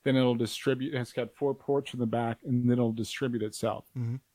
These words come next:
Speaker 1: And in my office, that's where it's, it's set up there. My main router is directly below me in a closet downstairs. And it's a great, like, I still get, like, uh, eight hundred and ninety down, <laughs> just, like, plug into this box. It was, like, a hundred fifty bucks,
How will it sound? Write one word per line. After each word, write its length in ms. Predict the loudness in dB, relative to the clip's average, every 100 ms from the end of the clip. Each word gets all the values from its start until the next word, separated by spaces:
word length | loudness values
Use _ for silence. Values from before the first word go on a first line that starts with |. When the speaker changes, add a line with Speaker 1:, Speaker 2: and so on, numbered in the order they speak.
| -2
Speaker 1:
And 200 | 2 4
in 60 |
my 140 | 2 2
office, 500 | 2 2 2 0 -2
that's 280 | -6 -4 -2
where 140 | -2
it's, 240 | -2 -10 _
it's 140 | -10 -4
set 180 | 0 0
up 140 | 0
there. 360 | 0 2 4 2
My 420 | -2 -6 -6 -8 -12 _ _ -2
main 280 | 2 4
router 280 | 6 6 4
is 100 | 2
directly 480 | 2 2 2 2 0
below 320 | 0 -2 -2
me 140 | -2 -4
in 60 |
a 40 | -6
closet 520 | -4 -4 -4 -6 -10 _ _ _ -4
downstairs. 760 | -2 -2 -2 -2 -2 -6 -12 -20 _ _ _ _ -4
And 400 | 0 2 0 -2 -4
it's 180 | -4 -2
a 40 |
great, 380 | -2 0 0 -2 -6
like, 140 | -4
I 100 | -4
still 280 | -4 0 2
get, 140 | 2 0
like, 260 | -2 -4
uh, 280 | -4 -4 -6 -12 _ _ _
eight 160 | -4 -2
hundred 500 | -2 -2 -2 -4 -6 _ -10
and 260 | -6 -4
ninety 480 | -2 0 0 -2 -6
down, 600 | -6 -6 -6 -8 -12 -18 _ _
<laughs> 220 | _ _
just, 360 | -8 -4 -2 2
like, 200 | 2 2 _ _ _ 0
plug 220 | 0 2
into 200 | 0 -2
this 180 | -6 -4
box. 360 | -6 -6 -10
It 40 | -8
was, 60 |
like, 100 | -4
a 60 | -4
hundred 280 | -4 -4 -4
fifty 200 | -6 -4
bucks, 420 | -2 -2 -4 -12